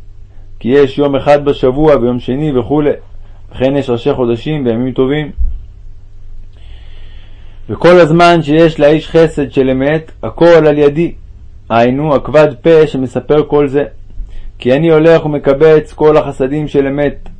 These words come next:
אשר מהם התהוות הזמן כנ"ל. ועל כן הוא חכם יותר אפילו מהחכם הנ"ל,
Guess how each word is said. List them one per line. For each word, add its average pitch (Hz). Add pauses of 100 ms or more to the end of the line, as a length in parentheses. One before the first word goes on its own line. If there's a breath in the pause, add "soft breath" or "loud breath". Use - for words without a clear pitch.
(120)
אשר 110
מהם 147
התהוות 139
הזמן 139
כנ"ל. 123 (960 soft breath)
ועל 90
כן 156
הוא 139
חכם 147
יותר 143
אפילו 156
מהחכם 139
הנ"ל, 143